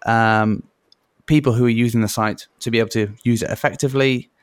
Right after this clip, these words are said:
Um, and then there's a, a design phase, uh, where we're, you know, creating those wireframes and, uh, and the design components. Do you typically do that as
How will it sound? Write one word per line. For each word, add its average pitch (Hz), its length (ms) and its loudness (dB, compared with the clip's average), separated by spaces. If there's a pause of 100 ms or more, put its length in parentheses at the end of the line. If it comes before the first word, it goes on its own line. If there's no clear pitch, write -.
(200)
Um, 107 540 0
and 113 120 2
then 113 140 2
there's 110 200 -2
a, 107 360 0 (160)
a 110 80 -2
design 117 460 2
phase, 120 560 0 (440)
uh, 104 280 0
where 107 160 0
we're, 107 240 0
you 98 180 -8
know, 104 160 -6
creating 113 320 -4
those 104 160 -4
wireframes 110 840 -2 (340)
and, 113 580 -2 (200)
uh, - 380 -6 (840)
and 113 180 0
the 113 60 0
design 120 440 2
components. 107 720 -4 (680)
Do 170 140 0
you 190 80 2
typically 160 460 2
do 131 240 0
that 127 340 2
as 120 380 -2